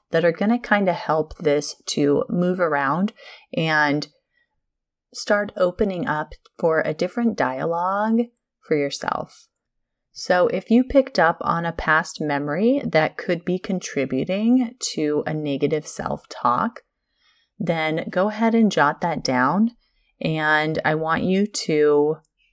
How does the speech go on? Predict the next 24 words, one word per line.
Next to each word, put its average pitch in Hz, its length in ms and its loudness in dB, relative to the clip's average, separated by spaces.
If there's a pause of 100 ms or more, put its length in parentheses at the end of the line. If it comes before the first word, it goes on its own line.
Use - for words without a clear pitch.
(360)
kind 208 220 2
of 196 140 2
write 151 220 2
down 151 240 0
a 151 60 -6
synopsis 156 640 -4
of 143 180 -4
what 147 180 -4
exactly 139 520 -4
happened 208 680 -4 (480)
in 170 180 -4
that 165 280 -8
time 233 580 0 (380)
and 165 400 -6 (100)
how - 240 -6
did 208 220 -2
you 180 120 -4
feel? - 560 -2 (720)
And 165 100 -6
if - 80 -4
you 202 80 2
can 226 180 -2
start 170 320 0
dissecting 170 960 -4